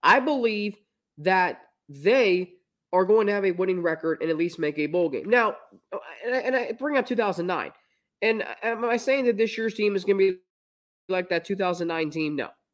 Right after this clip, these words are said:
But you remember what there is this year, and you remember this after two thousand eight going into oh nine. The expectations that were there.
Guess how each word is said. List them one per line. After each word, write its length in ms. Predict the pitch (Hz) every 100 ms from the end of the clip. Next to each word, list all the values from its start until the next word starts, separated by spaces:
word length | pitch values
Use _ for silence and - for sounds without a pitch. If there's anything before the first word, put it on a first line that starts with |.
| _
But 260 | 220 233 - - _ _ _ _ _
you 140 | 180 247
remember 640 | 294 277 339 311 247 185 - _ _ _
what 320 | 202 254 381
there 180 | 311 285
is 540 | - 269 220 156 147 - _ _ _ _ _ _ _ _ _ -
this 300 | 196 220 202
year, 100 | 185
and 140 | 220 226
you 80 |
remember 360 | 240 262 339 320
this 400 | 226 202 - - _ _ _ _
after 500 | 202 220 214 202 180 -
two 100 | 247
thousand 320 | 226 202 180
eight 160 | 196 180
going 220 | 180 175
into 300 | 214 208 185
oh 120 | 147
nine. 280 | 127 104 - _ _ _ _ _ _ _ _ _ 170
The 180 | 220
expectations 840 | 240 269 - 226 - 208 208 175 151
that 120 | 156
were 140 | 147
there. 260 | 151 110